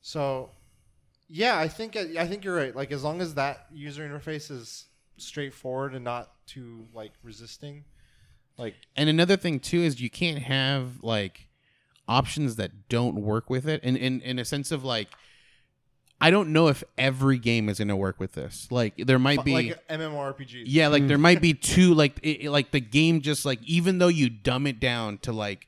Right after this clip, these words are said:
Speaker 1: Oh, from
Speaker 2: bare
Speaker 1: the
Speaker 2: minimum graphics and it just still, like, run chugs. I think a game like that shouldn't even be, like, an option in your, in your,
Speaker 3: Just,
Speaker 2: in that library for
Speaker 3: just get one game
Speaker 2: for the
Speaker 3: called
Speaker 2: mobile.
Speaker 3: Call of Duty.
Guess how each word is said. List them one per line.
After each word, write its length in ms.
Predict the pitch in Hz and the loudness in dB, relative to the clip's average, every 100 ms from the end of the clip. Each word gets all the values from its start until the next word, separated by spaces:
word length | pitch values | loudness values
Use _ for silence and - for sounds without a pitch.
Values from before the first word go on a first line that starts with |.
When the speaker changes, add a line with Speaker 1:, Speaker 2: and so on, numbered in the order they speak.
| - | -4
Speaker 1:
Oh, 260 | 160 156 | -2 -2
from 160 | 117 101 | -4 0
Speaker 2:
bare 180 | 143 156 | 4 6
Speaker 1:
the 40 | |
Speaker 2:
minimum 400 | 151 147 143 135 | 6 4 4 2
graphics 480 | 120 123 123 107 98 | 2 -2 -2 -4 -6
and 120 | 117 113 | -8 -8
it 80 | |
just 160 | 110 - | -6 -8
still, 440 | - 127 139 147 | -8 -8 -4 -2
like, 180 | 131 127 | -2 -4
run 280 | 117 127 131 | 0 0 0
chugs. 440 | - 151 147 175 - - - - - | 0 2 2 0 -8 -16 -20 -10 -2
I 140 | 127 | 0
think 240 | 165 180 - | 2 0 0
a 60 | |
game 260 | 131 123 143 | -2 0 2
like 200 | 139 131 | 0 -2
that 320 | 113 120 131 - | -6 -6 -6 -6
shouldn't 460 | - - 147 151 | -4 2 2 2
even 240 | 147 131 110 | -4 -4 -4
be, 320 | 117 113 104 | -4 -4 -6
like, 360 | 104 98 - - | -6 -8 -12 -10
an 140 | 117 104 | -10 -6
option 360 | 110 - 120 | -8 -8 -10
in 40 | 107 | -10
your, 120 | 101 | -12
in 160 | 107 110 | -12 -8
your, 200 | 104 101 98 | -4 -4 -4
Speaker 3:
Just, 80 | 131 | -4
Speaker 2:
in 80 | 131 | -2
that 220 | 120 107 | -4 -4
library 520 | 113 110 113 110 98 | -4 0 0 0 -6
for 240 | - 120 110 | -4 -2 2
Speaker 3:
just 60 | |
get 100 | 135 | 2
one 180 | 127 135 | 2 2
game 240 | 131 131 98 _ | 2 0 -4 _
Speaker 2:
for 140 | 123 | -2
the 60 | 117 | 0
Speaker 3:
called 120 | 107 | 2
Speaker 2:
mobile. 120 | 107 95 | 0 0
Speaker 3:
Call 140 | 127 120 | 2 4
of 80 | |
Duty. 300 | 117 120 104 | 4 4 2